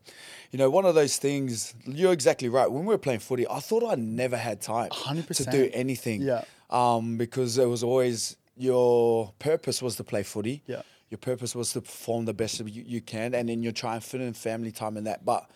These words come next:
Speaker 1: now we've transitioned out of the game and into business and into life. Um, I realized, man, we had <laughs> so much time
Speaker 2: Yeah,
Speaker 1: as
Speaker 2: <laughs> I know,
Speaker 1: players,
Speaker 2: man.
Speaker 1: bro.
Speaker 2: Yeah, yeah.
Speaker 1: Like, we used to complain about literally being overworked. And it was
Speaker 2: Yeah.
Speaker 1: like, far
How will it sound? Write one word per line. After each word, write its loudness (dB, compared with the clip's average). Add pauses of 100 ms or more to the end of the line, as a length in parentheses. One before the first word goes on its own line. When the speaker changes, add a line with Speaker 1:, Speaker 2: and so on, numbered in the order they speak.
(480)
Speaker 1:
now 2
we've 4
transitioned -2
out -2
of -2
the -4
game -6
and -10
into -8
business -8
and -6
into -6
life. -6 (340)
Um, -2
I -14
realized, -4 (120)
man, -10
we -8
had -8
<laughs> 4
so 2 (160)
much 4
time 6
Speaker 2:
Yeah, 10
Speaker 1:
as 4
Speaker 2:
<laughs> -
I -6
know, 6
Speaker 1:
players, 8
Speaker 2:
man. 4
Speaker 1:
bro. 10
Speaker 2:
Yeah, 6
yeah. 4 (240)
Speaker 1:
Like, 6
we 2
used 2
to -2
complain 0
about 4
literally -4
being -2 (180)
overworked. 2
And 2
it 10
was 4
Speaker 2:
Yeah. 2
Speaker 1:
like, 0
far -16